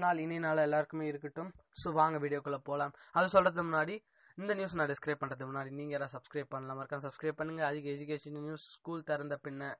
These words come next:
அதிக கொஸ்டின் பேப்பர்ஸ், மெட்டீரியல்ஸ் எல்லாமே ப்ரொவைட் பண்ணுவோம். வாங்க வீடியோக்குள்ள போலாம். So, ஒரு மருத்துவர் வந்து ஒரு விஷயத்த சொல்லியிருக்காங்க.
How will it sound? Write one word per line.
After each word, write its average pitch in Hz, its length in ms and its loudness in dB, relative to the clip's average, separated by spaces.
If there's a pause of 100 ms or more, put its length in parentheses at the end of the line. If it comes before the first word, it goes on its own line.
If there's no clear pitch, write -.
அதிக 151 280 -8
கொஸ்டின் 151 320 -8
பேப்பர்ஸ், 143 340 -6
மெட்டீரியல்ஸ் 147 440 -6
எல்லாமே 147 300 -4
ப்ரொவைட் 151 320 -4
பண்ணுவோம். 147 380 -4
வாங்க 143 360 0
வீடியோக்குள்ள 139 380 -6 (100)
போலாம். 135 220 -4 (640)
So, 226 80 8 (300)
ஒரு 180 140 6
மருத்துவர் 214 360 8
வந்து 180 180 6
ஒரு 160 100 0
விஷயத்த 160 240 -8
சொல்லியிருக்காங்க. 151 500 0